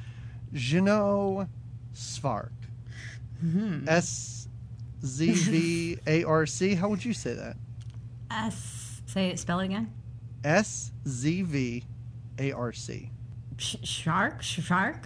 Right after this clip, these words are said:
Speaker 1: Shark.
Speaker 2: <laughs>
Speaker 1: Yep. Zhino Shark. And this is a director. Okay,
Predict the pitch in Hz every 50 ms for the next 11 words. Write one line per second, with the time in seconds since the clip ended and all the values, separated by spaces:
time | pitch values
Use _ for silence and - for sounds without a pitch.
0 | - - - - - - 214 160 135 117 113 - - - - - 247 247 180 208
1 | - - - - - - - 160 147 120 131 165 196 214 233 247 240 - - -
2 | - 156 120 143 - - - 254 - - 226 - - - - - - - - -
3 | - - - - - - - - - - - - - - - - - - - -
4 | - - - 196 - 262 294 320 359 330 269 254 262 277 - - - - - -
5 | - - - 208 226 202 262 247 208 269 294 226 247 339 311 262 247 226 180 147
6 | - - 160 - 190 160 185 151 120